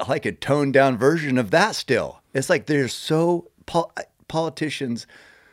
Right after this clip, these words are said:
I don't know. That's why Trump got elected. They were so, people are so sick of politi-, quote, politicians, but there still is that, that influence and that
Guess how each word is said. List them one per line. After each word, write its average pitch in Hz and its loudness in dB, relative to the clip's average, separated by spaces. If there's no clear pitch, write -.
I 117 2
don't 113 2
know. 95 -6
That's - -12
why 131 6
Trump 123 0
got 110 4
elected. 92 -2
They 95 0
were 87 -4
so, 98 -2
people 95 -6
are 90 -4
so 92 -6
sick - -6
of 82 -10
politi-, - -6
quote, - -2
politicians, 90 -4
but 117 -2
there 139 4
still 151 -2
is 120 -2
that, 104 -2
that 113 -2
influence 110 -2
and 104 -2
that 104 -4